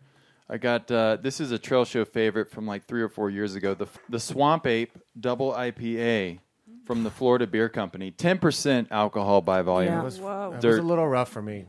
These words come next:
Speaker 1: Yeah, this,
Speaker 3: It was
Speaker 1: this
Speaker 3: almost
Speaker 1: one's, this one's not for the
Speaker 3: <laughs> it was
Speaker 1: faint of
Speaker 3: almost
Speaker 1: heart.
Speaker 3: an A K A Grape Ape versus Swamp Ape. But
Speaker 1: And we also have the, um, the Marlin, White Marlin Wit from Sailfish Brewing Company.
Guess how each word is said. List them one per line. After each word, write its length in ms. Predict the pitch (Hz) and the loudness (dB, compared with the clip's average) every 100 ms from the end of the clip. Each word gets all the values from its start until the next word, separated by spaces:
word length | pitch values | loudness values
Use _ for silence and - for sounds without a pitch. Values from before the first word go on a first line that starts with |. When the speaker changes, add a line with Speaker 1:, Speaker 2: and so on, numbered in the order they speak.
| 110 | -6
Speaker 1:
Yeah, 220 | 113 104 | -2 0
this, 180 | 104 277 | 0 0
Speaker 3:
It 60 | |
was 240 | - 139 - | 0 4 6
Speaker 1:
this 80 | - | 8
Speaker 3:
almost 260 | 392 - 381 | 8 8 6
Speaker 1:
one's, 400 | 285 - 311 233 | 6 4 4 6
this 160 | - | 4
one's 180 | 190 160 | 4 0
not 240 | 156 151 | 4 4
for 100 | 147 | 2
the 100 | 143 | -2
Speaker 3:
<laughs> 0 | |
it 40 | 123 | -2
was 60 | |
Speaker 1:
faint 180 | 131 123 | 0 0
of 60 | 135 | 2
Speaker 3:
almost 260 | 139 143 | 2 2
Speaker 1:
heart. 140 | 101 120 | 0 -2
Speaker 3:
an 100 | 117 | -4
A 80 | 123 | -4
K 320 | 131 117 113 | -4 -2 -2
A 40 | |
Grape 320 | 101 110 110 110 | -4 -4 -4 -6
Ape 200 | 98 - _ | -10 -14 _
versus 360 | 98 95 107 98 | -14 -12 -12 -16
Swamp 340 | - 98 92 | -12 -14 -14
Ape. 160 | - - - - | -18 -20 -20 -18
But 120 | 135 - - | -16 -18 -14
Speaker 1:
And 120 | 113 | -8
we 120 | 131 127 | -2 2
also 360 | 160 - 147 | 2 4 2
have 380 | 131 123 123 110 | 2 0 -2 -4
the, 320 | 120 117 113 | -4 0 0
um, 420 | 107 104 95 90 - _ - _ _ - | 2 2 0 -4 -14 _ -20 _ _ -10
the 260 | 101 92 | -6 -4
Marlin, 420 | 95 110 123 113 110 | -2 -2 -2 -6 -10
White 280 | 104 131 151 | -2 -2 0
Marlin 320 | 131 131 113 | -4 -2 -2
Wit 380 | 107 120 - - - _ | 0 -2 -2 -10 -16 _
from 160 | 95 | -14
Sailfish 560 | 95 113 110 107 98 - | -6 -2 -2 -2 -8 -10
Brewing 320 | - 107 101 | -8 -6 -6
Company. 440 | - 98 98 95 | -8 -10 -8 -10